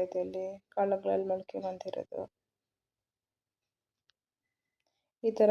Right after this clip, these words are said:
ಎಲ್ಲ ತಿನ್ಬೇಕು ಮಕ್ಳಿಗೆ ಸ್ನ್ಯಾಕ್ಸು ಅವು ಕೊಡ್ಸೋ ಬದಲು ಈ ಥರವೆಲ್ಲ ಕೊಡಿಸಿದ್ರೆ ಮಕ್ಳಿಗೆ ಆರೋಗ್ಯ ತುಂಬ ಚೆನ್ನಾಗಿರ್ತೈತೆ.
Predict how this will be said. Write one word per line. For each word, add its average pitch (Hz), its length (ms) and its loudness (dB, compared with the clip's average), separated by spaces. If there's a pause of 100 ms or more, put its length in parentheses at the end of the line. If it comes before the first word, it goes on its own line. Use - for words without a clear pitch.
ಎಲ್ಲ 226 120 8 (120)
ತಿನ್ಬೇಕು 214 520 4
ಮಕ್ಳಿಗೆ 226 420 4 (120)
ಸ್ನ್ಯಾಕ್ಸು 208 520 4 (140)
ಅವು 208 180 8
ಕೊಡ್ಸೋ 202 380 4
ಬದಲು 196 280 4
ಈ 196 120 2
ಥರವೆಲ್ಲ 208 400 8 (100)
ಕೊಡಿಸಿದ್ರೆ 208 480 4 (120)
ಮಕ್ಳಿಗೆ 202 460 -4 (300)
ಆರೋಗ್ಯ 214 360 4 (120)
ತುಂಬ 208 220 2 (100)
ಚೆನ್ನಾಗಿರ್ತೈತೆ. 196 920 -6